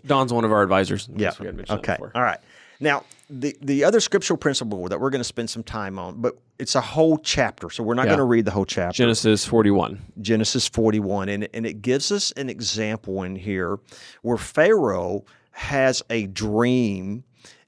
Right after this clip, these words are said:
Speaker 2: and he has Joseph, not the Joseph in the New Testament, the Joseph in the Old Testament, okay?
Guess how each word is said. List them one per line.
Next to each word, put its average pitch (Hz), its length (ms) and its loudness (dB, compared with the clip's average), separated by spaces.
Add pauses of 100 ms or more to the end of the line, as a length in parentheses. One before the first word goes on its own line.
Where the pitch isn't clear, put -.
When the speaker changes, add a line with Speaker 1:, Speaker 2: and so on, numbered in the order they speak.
(120)
Speaker 2:
and 120 260 -2
he 123 140 -2
has 113 280 -4
Joseph, 107 760 2
not 123 180 2
the - 80 -6
Joseph 202 340 2
in 196 100 -2
the 175 80 -2
New 170 120 0
Testament, 107 400 -4
the 107 60 -8
Joseph 110 280 -6
in 117 120 -2
the 120 100 0
Old 120 100 0
Testament, - 400 -10 (120)
okay? 95 220 -6